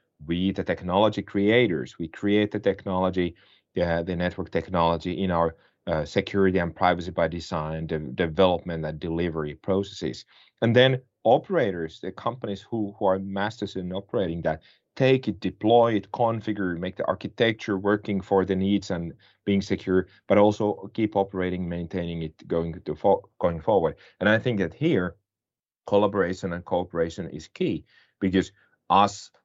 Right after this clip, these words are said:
learning from the operators, what are today's challenges in operating the system? What kind of threat issue, uh, threat actors or threat vectors do you have in, um, around you? What kind of risk and concerns you have?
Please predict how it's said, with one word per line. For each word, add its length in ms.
learning 400
from 200
the 100
operators, 600
what 200
are 180
today's 560
challenges 600
in 280
operating 540
the 100
system? 360
What 220
kind 200
of 120
threat 340
issue, 480
uh, 160
threat 300
actors 500
or 200
threat 320
vectors 460
do 60
you 100
have 380
in, 160
um, 540
around 440
you? 220
What 240
kind 160
of 100
risk 280
and 180
concerns 500
you 120
have? 440